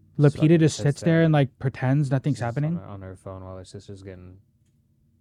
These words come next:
Speaker 2: And you have to, like, literally look at two people being sexually intimate as fuck, and, like, you have to sit there and just, "Oh, okay, okay."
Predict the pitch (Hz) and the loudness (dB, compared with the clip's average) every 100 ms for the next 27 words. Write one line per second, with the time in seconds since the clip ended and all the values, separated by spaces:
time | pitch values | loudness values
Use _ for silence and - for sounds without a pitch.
0 | _ - 139 147 147 165 156 123 123 127 | _ -2 2 2 2 2 2 0 0 2
1 | 147 151 143 127 127 139 - 131 - 139 | 2 2 2 2 0 -2 -2 -6 -4 -4
2 | 143 135 117 - 123 - 143 - 123 139 | 0 0 -2 -6 -8 -4 -4 -2 -4 -2
3 | 131 123 - 123 127 120 113 123 120 123 | -2 -2 -2 -2 -2 -2 -2 -4 -4 -4
4 | 123 123 120 113 117 135 143 - 175 226 | -4 -4 -2 -2 -4 -4 -4 -6 -8 -4
5 | 226 175 | -2 -4